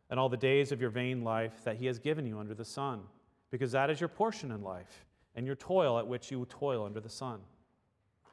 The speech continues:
Now, don't think, um, exclusively in terms of marriage here.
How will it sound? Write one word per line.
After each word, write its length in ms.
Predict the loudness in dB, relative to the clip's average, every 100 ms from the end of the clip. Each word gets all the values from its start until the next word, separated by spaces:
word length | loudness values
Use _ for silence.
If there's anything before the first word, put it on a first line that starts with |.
| _ _ -8
Now, 80 | -4
don't 180 | -2 -2
think, 320 | -4 -6 -10 -20 _ _
um, 300 | -10 -8 -8 -12 -8
exclusively 540 | -8 0 6 6 6 2
in 80 | 0
terms 260 | -2 0
of 140 | -2 0
marriage 380 | 0 0 -2
here. 280 | -6 -10 -12